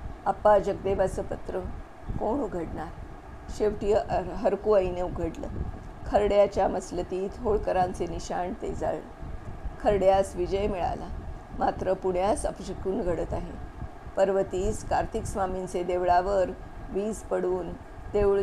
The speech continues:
छिन्नभिन्न झाले. शनिवार पेठेतील सात मजली कळशीवाड्यास आग लागून पाच मजले खाक झाले. या अश-, अपशकुनांनी जनलोक बावरले. काल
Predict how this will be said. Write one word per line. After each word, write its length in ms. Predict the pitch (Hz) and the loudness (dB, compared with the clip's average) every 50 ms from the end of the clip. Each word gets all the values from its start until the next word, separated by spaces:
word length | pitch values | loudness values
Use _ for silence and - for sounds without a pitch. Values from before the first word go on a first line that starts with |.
| 190 - | 2 0
छिन्नभिन्न 560 | - 233 190 202 214 220 196 196 185 185 180 180 | -2 -2 0 0 -2 0 0 0 0 0 -2 -4
झाले. 320 | 151 175 170 - - 180 214 - - - - - - - - - - - - | -4 -6 -8 -8 -10 -10 -10 -8 -6 -6 -6 -6 -8 -14 -14 -14 -12 -6 -4
शनिवार 420 | 220 208 202 208 208 208 202 202 190 | -2 0 0 4 6 6 6 6 4
पेठेतील 580 | - 208 190 196 214 190 185 - 196 190 190 | 2 0 0 0 0 0 0 0 -2 -4 -4
सात 320 | 185 - - 196 196 220 - - - | -2 2 4 6 6 6 4 2 -2
मजली 420 | - 185 180 - - - 185 190 | -4 -4 -4 -4 -2 0 0 0
कळशीवाड्यास 880 | 185 - 202 185 185 180 - - 294 311 294 220 185 185 180 180 180 - | 2 2 2 2 2 0 -2 -2 0 2 4 4 4 4 2 2 0 -2
आग 300 | - - 185 196 196 185 | 0 2 4 4 4 4
लागून 420 | 180 175 170 165 165 185 190 190 - | 2 0 -2 -2 -2 -2 -2 -2 -2
पाच 440 | - - 180 190 196 214 208 208 - | 0 4 6 6 6 6 4 0 -4
मजले 340 | 240 208 170 147 156 175 202 - - | -4 -4 -4 -4 -4 -4 -4 -2 0
खाक 220 | - - 170 151 - | 0 0 0 -2 -4
झाले. 280 | - 175 160 160 156 160 - - - - - - - - - - - - - - | -6 -6 -6 -6 -8 -10 -12 -12 -12 -12 -12 -12 -12 -12 -12 -12 -14 -10 -4 2
या 160 | 208 208 208 202 | 4 4 6 4
अश-, 320 | - - 208 214 - 208 127 - - - | 4 2 -2 0 0 -2 -2 -2 -2 -2
अपशकुनांनी 840 | 196 190 - - 220 196 - 202 190 220 180 180 175 175 185 202 214 214 | -2 -2 -2 -2 -4 -2 -2 -2 -2 0 -2 -2 -4 -4 -4 -4 -4 -2
जनलोक 520 | 170 185 175 175 185 190 190 165 165 170 165 - | 0 -2 -2 0 0 -2 -2 -2 -4 -4 -2 0
बावरले. 460 | 170 170 170 170 180 185 - - - - - - - - - - - - - - - - - - | 2 2 2 2 0 -2 -2 -4 -6 -6 -6 -8 -12 -14 -14 -14 -14 -10 -10 -10 -10 -8 -2 2
काल 300 | 185 196 180 180 175 | 4 6 6 4 2